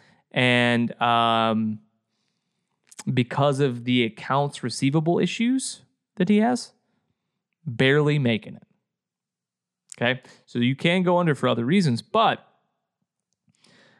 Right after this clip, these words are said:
um, the biggest issue that most businesses have is not that. Uh, it's that they, they have not streamlined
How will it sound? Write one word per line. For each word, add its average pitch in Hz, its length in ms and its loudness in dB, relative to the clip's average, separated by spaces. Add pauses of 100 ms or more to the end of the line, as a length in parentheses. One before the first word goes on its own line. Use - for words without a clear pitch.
(140)
um, 127 560 0 (600)
the 139 160 -2
biggest 165 760 0 (260)
issue 147 480 2
that 107 160 -2
most 123 340 0
businesses 131 440 -4
have 123 280 -2
is 117 100 -10
not 117 220 -6
that. - 160 -18 (1400)
Uh, 117 240 0
it's 110 140 -6
that 123 100 -2
they, 123 180 2
they 131 220 -2
have 120 120 0
not 139 280 0
streamlined 123 1300 0